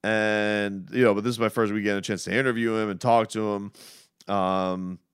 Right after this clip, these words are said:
you know, I'm, I'm, I'm, I'm, I'm boys with his, his trainer, Derek Santos. Shout out to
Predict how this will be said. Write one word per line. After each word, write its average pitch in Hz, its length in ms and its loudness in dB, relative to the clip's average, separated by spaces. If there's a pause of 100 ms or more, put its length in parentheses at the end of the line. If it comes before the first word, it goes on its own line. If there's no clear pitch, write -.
(140)
you 98 120 -6
know, 92 280 -2
I'm, 90 140 -8
I'm, 90 320 -6
I'm, 90 360 -8
I'm, 90 400 -8
I'm 90 180 -8
boys 95 260 -2
with 90 100 -6
his, 87 200 -6
his 95 320 -8
trainer, 101 300 -4
Derek 92 220 -2
Santos. 104 460 -2
Shout 98 180 -4
out 90 100 -6
to 90 240 -8